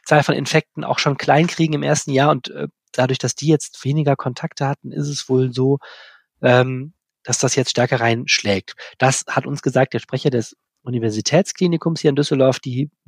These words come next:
sind ja immer besonders als Uniklinik darauf auch bedacht, ähm, auch was, was solche Phänomene angeht, ähm, die in der Forschung mitzugucken.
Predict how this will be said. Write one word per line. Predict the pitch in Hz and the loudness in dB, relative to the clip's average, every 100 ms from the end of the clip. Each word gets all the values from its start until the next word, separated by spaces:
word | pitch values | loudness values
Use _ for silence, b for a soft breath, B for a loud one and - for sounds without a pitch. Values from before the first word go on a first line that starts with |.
| 123 120 | -12 -2
sind | 131 127 | 0 2
ja | 123 | 2
immer | 120 | 2
besonders | 117 113 143 135 - | 0 0 2 2 0
als | 117 | -4
Uniklinik | 139 131 - 131 123 - | -4 -6 -6 0 0 2
darauf | 120 113 113 120 - - B B B B - | 2 2 2 0 -2 -10 B B B B -2
auch | 117 117 - | 0 0 -2
bedacht, | 120 113 113 113 - - | -2 2 2 2 -6 -6
ähm, | 123 113 113 110 113 123 175 254 _ _ _ _ _ | -4 -4 -4 -10 -14 -18 -20 _ _ _ _ _ _
auch | - 120 | -6 -2
was, | 113 - 110 | -2 -2 -2
was | 110 107 | -6 -4
solche | - 117 113 | -4 -2 -2
Phänomene | 117 123 117 127 127 | 0 0 0 0 0
angeht, | 107 120 113 110 - - | -2 0 0 0 -2 -4
ähm, | 113 | -4
die | 117 117 - | -4 -10 -10
in | - - | -16 -10
der | 110 | -2
Forschung | 156 190 160 | 2 2 2
mitzugucken. | 156 - 156 - - | -2 -2 -2 -2 -4